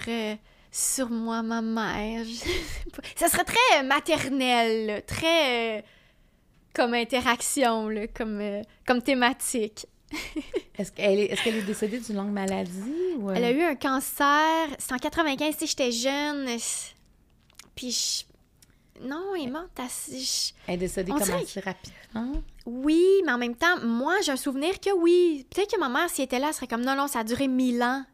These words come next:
Speaker 1: Je le sais pas. Je pourrais parler de ça aussi, mais je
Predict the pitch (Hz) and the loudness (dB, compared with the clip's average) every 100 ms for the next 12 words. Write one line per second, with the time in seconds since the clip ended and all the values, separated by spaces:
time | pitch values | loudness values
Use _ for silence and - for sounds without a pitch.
0 | - 262 262 - 403 - 262 294 302 - | -6 -2 -2 -4 -6 -8 -4 -4 -2 -2
1 | - - - - _ _ _ _ _ _ | -2 -6 -14 -20 _ _ _ _ _ _
2 | - - - 269 311 302 285 - 339 285 | -16 -10 -4 -2 0 -2 -4 -4 -4 -4
3 | - - 320 381 330 226 - - - | -4 -4 -2 -2 -2 -2 -2 -2 -4